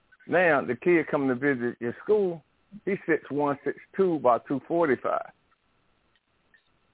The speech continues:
That's a big difference. So a lot of coaches, that's what they always have, "Come to camp.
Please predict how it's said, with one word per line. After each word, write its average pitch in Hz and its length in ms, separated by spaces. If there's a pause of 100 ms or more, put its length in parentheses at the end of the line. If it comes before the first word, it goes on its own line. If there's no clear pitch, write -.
That's 175 160
a 139 60
big 127 320
difference. 151 440 (460)
So 131 180
a - 20
lot 160 260
of - 80
coaches, 143 420 (840)
that's 139 280
what 139 140
they 131 80
always 127 320
have, 123 280 (120)
"Come 151 200
to 139 60
camp. 123 380